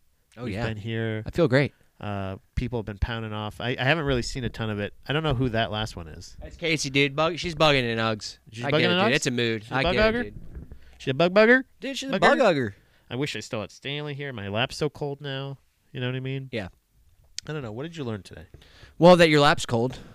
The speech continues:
Speaker 1: which, I don't know,
Speaker 2: <laughs>
Speaker 1: that's upsetting to me.
Speaker 2: Uh, that was just right at the end of it. Hey, have you actually, uh, you know what? I had a question.
Speaker 1: Yeah.
Speaker 2: Have you seen,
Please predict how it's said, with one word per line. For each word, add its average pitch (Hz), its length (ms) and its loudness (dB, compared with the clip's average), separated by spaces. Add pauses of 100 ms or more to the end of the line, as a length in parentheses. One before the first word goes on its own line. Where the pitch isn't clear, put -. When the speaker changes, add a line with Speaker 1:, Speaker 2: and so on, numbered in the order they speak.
(140)
Speaker 1:
which, 127 220 4
I 180 140 6
don't 110 180 6
know, - 60 2
Speaker 2:
<laughs> 135 40 6
Speaker 1:
that's 156 160 4
upsetting 131 360 4
to 113 40 6
me. - 200 6
Speaker 2:
Uh, 160 320 2
that 185 220 2
was 143 140 -4
just 139 200 -4
right 123 120 0
at 110 120 -4
the 104 140 -8
end 98 120 -8
of 90 140 -12
it. - 80 -16 (180)
Hey, 233 140 4
have 226 140 2
you 311 120 0
actually, 240 380 -4
uh, 185 120 -4
you 220 80 -10
know 247 60 -4
what? 233 120 -4
I 175 40 -2
had 190 100 -2
a 185 40 -10
question. 127 460 -12
Speaker 1:
Yeah. 120 300 2
Speaker 2:
Have 180 140 -12
you 247 100 -14
seen, 254 360 -16